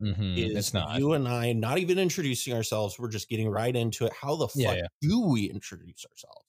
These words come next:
Speaker 1: Okay,
Speaker 2: Like, how,
Speaker 1: okay, I see.
Speaker 2: how do we even do that conceptually?
Speaker 1: Mm-hmm, mm-hmm. So I like, I, you know, I could sort of take over the YouTube audience role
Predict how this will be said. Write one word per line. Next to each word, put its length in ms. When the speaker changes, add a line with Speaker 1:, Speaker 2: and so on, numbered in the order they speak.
Speaker 1:
Okay, 80
Speaker 2:
Like, 220
how, 200
Speaker 1:
okay, 140
I 60
see. 80
Speaker 2:
how 80
do 60
we 140
even 320
do 300
that 240
conceptually? 840
Speaker 1:
Mm-hmm, 520
mm-hmm. 220
So 200
I 120
like, 400
I, 200
you 200
know, 180
I 120
could 460
sort 180
of 80
take 240
over 240
the 100
YouTube 480
audience 500
role 460